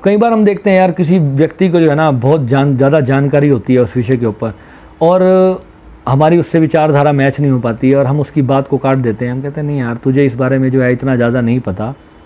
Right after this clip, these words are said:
और वो व्यक्ति जो है वो हमारे से खुंदक सी खा जाता है, वो सोचता है, "यार, इसने मेरी बात पूरी नहीं होने दी।" दोस्तों, एक कारण है उसका कि हम सभी जो है ना attention चाहते हैं। जब हम कोई बात कर रहे होते हैं ना,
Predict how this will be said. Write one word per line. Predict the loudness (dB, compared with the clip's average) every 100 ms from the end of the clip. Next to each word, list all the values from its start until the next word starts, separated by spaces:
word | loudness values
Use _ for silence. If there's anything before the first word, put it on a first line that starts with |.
| -20 -20 -20 -4
और | 0
वो | 2 2
व्यक्ति | 0 0 0
जो | 2
है | 2 2
वो | 2
हमारे | 0 -2
से | 0 2 0 0
खुंदक | 0 0 0
सी | -2
खा | 0 0
जाता | -2 0
है, | 0 0
वो | -2
सोचता | -4 0 0
है, |
"यार, | 0 -2
इसने | -2
मेरी | -2 0
बात | 0 -2 0
पूरी | 0 2
नहीं | 2
होने | -2 -4
दी।" | -6 -8 -14 -20 -20 -18 -6
दोस्तों, | -4 -2 -4
एक | -2
कारण | 0 2 2 2
है | 2 0
उसका | 0 0 0
कि | 0
हम | 0 0 0
सभी | 0 0 2
जो | 2
है | 0
ना | -2 -4 -8 -18 -20 -8 -4
attention | 0 2 2 0 2
चाहते | 0 0 0
हैं। | 0
जब | 0
हम | 0 0
कोई | 0
बात | 2 0 0
कर | 0 2
रहे | 0
होते | 0 -2
हैं | -2
ना, | -4